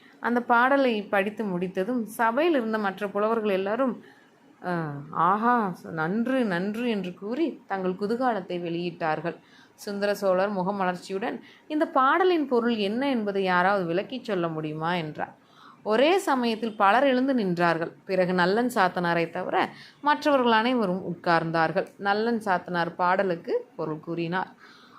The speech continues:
"ஒரு சமயம் தேவேந்திரனுக்கும் விருதராசரனுக்கும்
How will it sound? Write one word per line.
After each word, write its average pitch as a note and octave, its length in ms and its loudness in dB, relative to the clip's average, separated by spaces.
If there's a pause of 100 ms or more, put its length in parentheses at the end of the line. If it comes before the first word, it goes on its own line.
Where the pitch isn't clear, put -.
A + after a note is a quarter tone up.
(120)
"ஒரு F#3 220 0
சமயம் F#3+ 640 -2 (320)
தேவேந்திரனுக்கும் B3+ 1160 2 (220)
விருதராசரனுக்கும் G#3+ 1080 -2